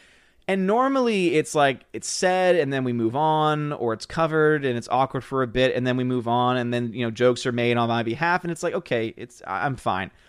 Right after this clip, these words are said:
Last night, it just felt a little bit like it just never ended. It just never stopped. So I was actually very uncomfortable the entire time. But I'm not gonna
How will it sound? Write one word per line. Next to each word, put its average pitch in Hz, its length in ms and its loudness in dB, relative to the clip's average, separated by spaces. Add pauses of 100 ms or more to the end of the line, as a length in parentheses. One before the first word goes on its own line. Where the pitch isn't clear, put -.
(920)
Last 185 300 -2
night, 220 160 4
it 170 60 0
just 160 200 -4
felt 165 220 4
a 131 40 0
little 139 260 4
bit 147 200 2
like 123 260 0 (200)
it 147 60 -4
just 127 200 -4
never 123 260 2
ended. 147 280 -2
It 175 100 -10
just 131 160 -6
never 120 220 -2
stopped. 139 480 -2 (380)
So 143 180 2
I 151 80 6
was 160 240 4 (100)
actually 135 380 0
very 123 420 0
uncomfortable 117 680 -2 (240)
the 123 140 -2
entire 117 280 0
time. 107 280 -4
But 135 240 2 (760)
I'm 160 160 2
not 185 180 2
gonna 170 320 4